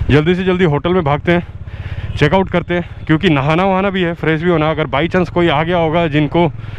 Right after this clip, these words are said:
रूम चाहिए रहेगा, जिन्होंने बुक किया होगा, तो वो फिर थोड़ा सा इशू हो सकता है, but अभी तक तो कुछ कॉल विल नहीं आया, तो नहीं होना चाहिए।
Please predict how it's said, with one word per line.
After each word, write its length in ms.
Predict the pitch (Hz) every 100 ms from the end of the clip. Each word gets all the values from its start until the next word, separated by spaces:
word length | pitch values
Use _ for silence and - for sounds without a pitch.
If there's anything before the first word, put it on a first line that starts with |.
| - - - - - - - - - - - - 139
रूम 280 | 143 185 202
चाहिए 400 | - 160 165 208
रहेगा, 280 | 175 165 170
जिन्होंने 320 | 165 175 180
बुक 180 | 160 -
किया 140 | 180
होगा, 180 | 151 175
तो 120 | 196
वो 140 | 196
फिर 200 | 185 185
थोड़ा 240 | 175 175 170
सा 140 | 185
इशू 260 | 160 - 165
हो 140 | 175
सकता 260 | 190 160 196
है, 80 | - - - - - - - - -
but 140 | 143
अभी 160 | 156 180
तक 100 | 190
तो 120 | 202
कुछ 180 | 214 -
कॉल 280 | 180 180 208
विल 160 | 208
नहीं 240 | 160 180 220
आया, 240 | 185 185
तो 200 | 185 -
नहीं 200 | 143 175
होना 200 | 165 170
चाहिए। 240 | 170 156